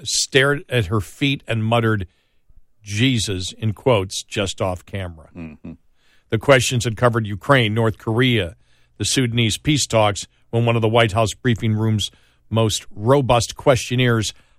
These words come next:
Speaker 1: hijacked proceedings on <laughs> Wednesday.
Speaker 2: <laughs>
Speaker 1: Hijacked proceedings. It was a poll that was done.
Speaker 2: How is it not a legitimate question?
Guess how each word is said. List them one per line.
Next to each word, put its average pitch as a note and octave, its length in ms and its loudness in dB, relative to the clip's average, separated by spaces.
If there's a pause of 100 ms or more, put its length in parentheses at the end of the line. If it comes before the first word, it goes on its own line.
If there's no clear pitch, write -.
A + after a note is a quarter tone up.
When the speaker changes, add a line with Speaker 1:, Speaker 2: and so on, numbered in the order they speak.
(160)
Speaker 1:
hijacked D3 760 4
proceedings B2 840 -2 (320)
on A#2+ 140 2
<laughs> - 40 -20
Wednesday. C#3+ 540 2
Speaker 2:
<laughs> - 20 4
Speaker 1:
Hijacked C#3+ 960 4
proceedings. A3 680 0 (320)
It D4+ 160 4
was D4+ 220 4
a F#4+ 80 2
poll D4+ 440 6
that D4+ 180 0
was A3+ 240 -2
done. A3+ 680 4 (960)
Speaker 2:
How E3 180 10
is D#3+ 100 0
it F#3 100 0
not D3+ 280 2
a - 20 -2
legitimate C#3 640 2
question? F3 560 0